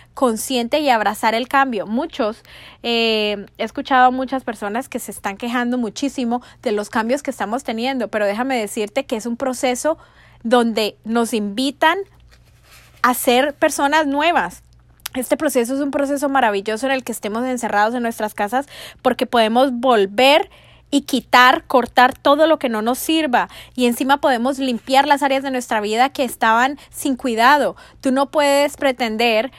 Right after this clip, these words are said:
renovarte y abrazar un cambio sin limpieza, sin corte y mucho menos sin proteger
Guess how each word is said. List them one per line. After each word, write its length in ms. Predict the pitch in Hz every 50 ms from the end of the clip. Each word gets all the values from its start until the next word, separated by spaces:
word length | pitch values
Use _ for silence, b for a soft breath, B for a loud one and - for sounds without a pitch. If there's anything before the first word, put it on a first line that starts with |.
| B B
renovarte 1000 | B 247 254 254 247 240 233 220 220 214 247 269 277 277 - - - 214 214 254 - B B B B _ _ _ _
y 240 | - 254 254 240 220
abrazar 480 | 214 214 214 208 214 208 - 233 226 240
un 100 | 269 277
cambio 420 | - 285 269 262 254 294 330 330 - -
sin 360 | - - - 302 262 247 233
limpieza, 760 | 233 220 202 - - 240 277 370 415 - - 302 220 185 - _ _
sin 300 | - - - 285 233 220
corte 680 | - - 302 339 494 494 - - 294 208 170 170 _ _ _ _ _ _ _ _ _ _ _ _ _ _ _ _ _ _ _ _ _ _
y 120 | - 277
mucho 300 | 262 262 262 262 - 311
menos 240 | 294 302 320 381 349
sin 180 | - 349 302 262
proteger 760 | - 277 254 240 - - 202 196 196 226 269 359 427 359